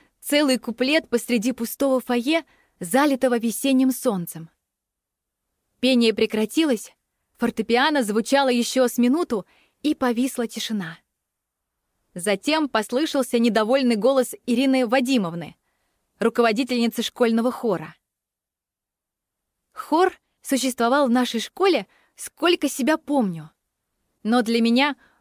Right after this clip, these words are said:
он никогда не представлял интереса. Но это лишь до тех пор, пока солистом не был назначен Давид Перов, одноклассник Матвея. Давид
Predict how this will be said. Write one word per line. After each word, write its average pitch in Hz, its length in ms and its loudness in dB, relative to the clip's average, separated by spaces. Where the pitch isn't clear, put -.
он 240 180 2
никогда 269 520 0
не 226 100 -2
представлял 196 640 -2
интереса. 185 640 -6
Но 185 320 -4
это 240 320 0
лишь 208 240 -2
до 180 140 -2
тех - 320 -6
пор, 339 260 0
пока 214 300 -2
солистом 294 720 -2
не 240 220 2
был 208 160 0
назначен 208 680 -2
Давид 208 440 -2
Перов, 226 520 -4
одноклассник 214 720 -2
Матвея. 208 500 -2
Давид 185 600 -2